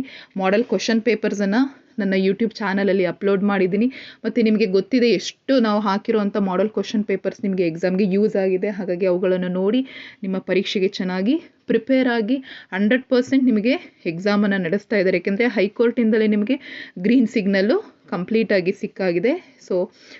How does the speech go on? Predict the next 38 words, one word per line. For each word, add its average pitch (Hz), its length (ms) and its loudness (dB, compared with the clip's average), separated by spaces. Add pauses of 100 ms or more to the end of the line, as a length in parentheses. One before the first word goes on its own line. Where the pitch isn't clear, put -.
(140)
ಶಿಕ್ಷಣ 220 320 -2 (140)
ಇಲಾಖೆ 196 340 2 (420)
ಈ-, 208 220 0
ಈಗ 190 100 2 (100)
ಇಷ್ಟು - 220 -2
ದಿನ 208 100 2 (100)
ಮೌಲ್ಯಾಂಕ 208 420 2 (140)
ಎಕ್ಸಾಮ್ 190 360 -2
ಯಾವ 175 220 -2
ರೀತಿ 254 240 0
ನಡೀತಾ 190 360 0
ಇತ್ತು 180 140 -8 (100)
ಅದೇ 170 160 2 (140)
ರೀತಿ 262 240 2
ನಡೆಸಲಿಕ್ಕೆ 208 400 -2 (480)
ಸಿದ್ಧತೆಯನ್ನು 190 540 0
ಮಾಡ್ಕೊಳ್ತಾ 170 520 -4
ಇದೆ. 175 180 0
ಇನ್ನೇನು 190 280 -2
ಟೈಮ್ 196 240 2
ಟೇಬಲ್ 208 300 2
ಬೀಳ-, 190 180 2 (120)
ಹೊರ 185 220 4
ಬೀಳುತ್ತೆ, 196 320 2 (140)
ಟೈಮ್ 214 220 4
ಟೇಬಲ್ 214 260 2
ಬಿದ್ದಿದೆ, 208 320 2 (400)
ನಿಮಗೆ 202 280 2
ಅದರ 185 140 2 (100)
ವಿಡಿಯೋನ 202 360 2 (100)
ಮಾಡಿ 220 260 2
ನಾನು 208 140 2
ನಿಮ್ಮ 175 180 -2
ಜೊತೆ 247 180 0 (420)
ಶೇರ್ 202 300 2
ಮಾಡ್ತೀನಿ 196 420 -4
ಅಂತ 180 100 -6 (140)
ಹೇಳ್ತಾ 208 300 -2